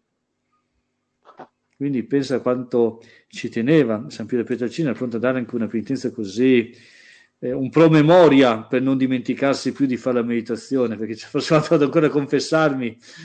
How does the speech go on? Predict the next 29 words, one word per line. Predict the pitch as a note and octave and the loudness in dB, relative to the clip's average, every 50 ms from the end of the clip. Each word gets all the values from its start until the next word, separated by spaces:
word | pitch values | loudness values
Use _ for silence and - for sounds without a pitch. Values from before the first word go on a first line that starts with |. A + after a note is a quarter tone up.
| E3 D#3 - _ | -18 -18 -18 _
così | - C#3+ D3+ C3+ C3 D#3 F3 E3 D3+ | -2 0 0 0 0 2 4 4 4
e | C#3+ C3 B2+ C#3 | 4 4 2 2
dico | C#3 D3+ D3 D#3 | 0 0 0 0
che | C3+ - C#3+ C3 C3 C3 C3 B2+ B2 B2 A#2+ A#2 - _ _ - D#3+ - - | -2 -2 -2 -2 -2 0 0 0 0 -2 -2 -4 -6 _ _ -20 -20 -16 -8
ho | - D#3 D3 | -4 -4 -2
trascurato | - D#3 C#3+ - - D3 C#3+ D#3 D3+ D3 - C#3+ | -2 -2 -4 -4 -4 -2 0 0 0 0 -2 -4
ancora, | C#3 C3+ - E3+ F#3+ G3+ E3+ C#3 C3 A#2+ | -4 -4 -4 -2 0 0 0 0 -2 -2
guai | A2+ B2 C3 C3 B2+ B2 | -4 -6 -4 -4 -4 -4
a | A#2+ | -4
me, | A#2 B2 B2+ A#2+ G#2+ A2+ _ | -6 -8 -8 -8 -10 -10 _
guai | C3 B2+ B2 A#2 A2 G#2+ | -12 -10 -8 -6 -8 -8
a | |
me, | G2+ G2+ G2+ G2 _ _ | -10 -12 -18 -20 _ _
guai | - B2 B2 | -12 -10 -10
a | A#2+ | -10
me. | A2 G#2+ A2+ _ _ | -12 -16 _ _ _
Quindi | - D#3 B2+ A2+ G#2+ _ _ _ _ _ _ _ _ _ | -20 -20 -20 -20 _ _ _ _ _ _ _ _ _ _
l'importanza, | - D#3 E3 C#3+ - A#2+ A2+ - _ - B2+ A#2+ A2 G2+ - - - G#2 G#2 A2 _ _ _ | -12 -10 -10 -10 -10 -12 -14 -12 _ -10 -8 -8 -10 -12 -14 -16 -18 -18 -18 -18 _ _ _
eh, | - B2 A#2+ A2+ | -14 -14 -14 -12
della | A2 A2+ A2+ A2 | -12 -12 -12 -10
meditazione | A2 A2+ A2 - A2+ G#2+ - A#2+ A2 A2 G2+ - _ _ _ _ _ _ _ _ _ _ _ _ _ _ _ _ | -10 -10 -12 -14 -18 -16 -14 -12 -10 -10 -12 -14 _ _ _ _ _ _ _ _ _ _ _ _ _ _ _ _
è | - D#3 D#3+ C3 - - _ _ _ _ | -4 -2 -2 -2 -4 -8 _ _ _ _
necessaria, | - B2 B2+ C#3 E3+ G3 D#3 - - - B2+ - - - E3 D#3 C#3+ C3 - - - | -14 -10 -6 -4 -4 -4 -4 -6 -8 -8 -8 -8 -6 -4 -2 -2 -2 -2 -4 -6 -10
assolutamente | - C#3+ D3 - - E3 D3+ D3 D#3+ C#3+ C#3 G3+ G#3 E3 D3+ | -14 -12 -10 -6 -4 -2 -2 -2 -2 -4 -4 -4 -6 -6 -8
necessaria, | D3 C#3 B2 - A#2+ A#2 - F3 D#3+ C3 | -8 -8 -8 -10 -12 -10 -8 -6 -6 -6
dicono | B2 A#2 B2 | -6 -6 -8
i | A#2 | -6
dottori | A2 D3+ C3+ - | -6 -6 -6 -6
spirituali, | - C#3+ C3+ - F#3 F3 D#3+ C#3+ | -6 -8 -6 -6 -6 -6 -6 -6